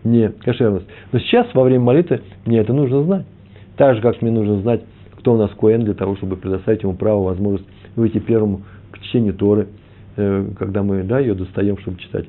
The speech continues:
или чтобы благословить народ, или чтобы сделать выкуп, э, первенца. Э, это пидьон габен, это очень важно, причем там не может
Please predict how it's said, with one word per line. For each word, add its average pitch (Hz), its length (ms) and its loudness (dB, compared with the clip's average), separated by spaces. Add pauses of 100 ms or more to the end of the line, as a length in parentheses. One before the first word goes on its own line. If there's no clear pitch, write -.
(280)
или 117 120 2
чтобы 113 200 -2
благословить 110 480 0
народ, 104 340 2 (480)
или 104 140 -2
чтобы 110 240 -4
сделать 110 280 0
выкуп, 131 400 0 (360)
э, 107 360 2 (100)
первенца. 104 520 2 (380)
Э, 95 480 -2 (800)
это 110 280 2
пидьон 117 460 0
габен, 107 360 2
это 101 160 0
очень 107 260 -2
важно, 110 360 2
причем 95 220 -6
там 101 180 -4
не 107 80 0
может 117 260 -2